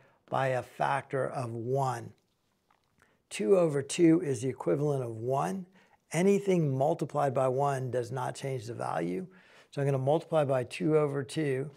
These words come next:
to give me two times one, two, two times three, six, plus this fraction, one over six. Now I have that common denominator. This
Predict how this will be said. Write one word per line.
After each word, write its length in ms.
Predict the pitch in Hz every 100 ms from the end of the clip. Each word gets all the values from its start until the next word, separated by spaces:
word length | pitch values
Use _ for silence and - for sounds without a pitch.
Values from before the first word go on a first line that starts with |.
| - _ -
to 100 | 131
give 200 | 135 135
me 160 | 127
two 200 | 120 156
times 380 | 139 143 131 120
one, 340 | 139 127 123 123
two, 500 | - 165 139 135 151 - -
two 140 | 151
times 400 | 143 143 135 120
three, 420 | - 151 139 135 - - _
six, 680 | - - 175 160 139 - - _ - _ _ -
plus 440 | - 151 143 120 - _
this 260 | 147 170 -
fraction, 600 | 143 131 131 - 127 123
one 200 | 139 135
over 340 | 135 180 147
six. 440 | 123 - 127 143 - _ _ _ _ _ -
Now 280 | 127 156 190
I 100 | 170
have 240 | 147 156
that 180 | 143 139
common 360 | 139 135 131 123
denominator. 840 | 127 123 123 117 117 120 123 143 - _ _ -
This 420 | 123 156 156 -